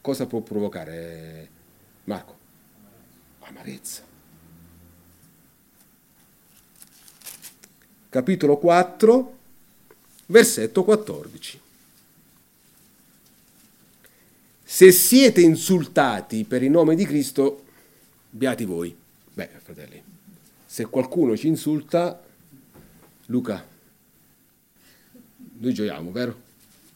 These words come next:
Applaudiamo. No, che cosa subentra?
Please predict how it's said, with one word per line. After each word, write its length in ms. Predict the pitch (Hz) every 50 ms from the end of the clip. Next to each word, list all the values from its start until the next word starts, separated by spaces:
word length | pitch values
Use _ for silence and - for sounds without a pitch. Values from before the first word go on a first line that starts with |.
| _ _ _ _ _ _ _
Applaudiamo. 680 | _ - 107 - 104 92 87 92 85 69 71 - - - - _ _ _ _ _ _ _ _ _ _ _ _ _ _ _
No, 200 | - - - - _ _ _ _
che 160 | - 104 -
cosa 220 | - 143 - 147
subentra? 520 | - - 175 147 98 - - - - -